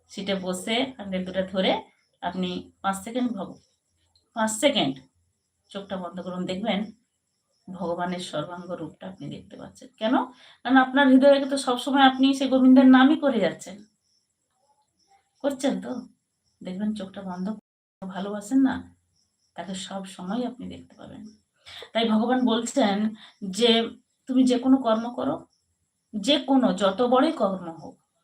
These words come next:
পাঁচ সেকেন্ড তুমি আমার শরণ নাও, দেখবে যত বড়ই বিপদ হোক না কেন, কেটে যাবে।"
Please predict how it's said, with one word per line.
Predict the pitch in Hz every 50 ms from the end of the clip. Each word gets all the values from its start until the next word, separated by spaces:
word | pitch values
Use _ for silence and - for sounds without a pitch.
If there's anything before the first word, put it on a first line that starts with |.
| _ _ _ _ _ _
পাঁচ | - 185 196 196
সেকেন্ড | - - 220 214 262 269 262 -
তুমি | 214 196 196 185
আমার | 180 170 170 170
শরণ | - - - 208 170 160 190 180 180
নাও, | 185 175 - - - - _ _ _ _ _ _ -
দেখবে | 202 220 233 269 285
যত | 220 240 220 214 214 254
বড়ই | 254 269 294 320 330 269
বিপদ | 247 233 - 214 214 208 185
হোক | 208 - 190
না | 190 190 - -
কেন, | 185 170 175 240 330 - - _ _ _ _ _ _ _ _ _ _ _ _ _ _ _ _ _ _ _ _ _ _ _ - 196 196 _ _ _ _
কেটে | 180 175 - - -
যাবে।" | - - - - - - _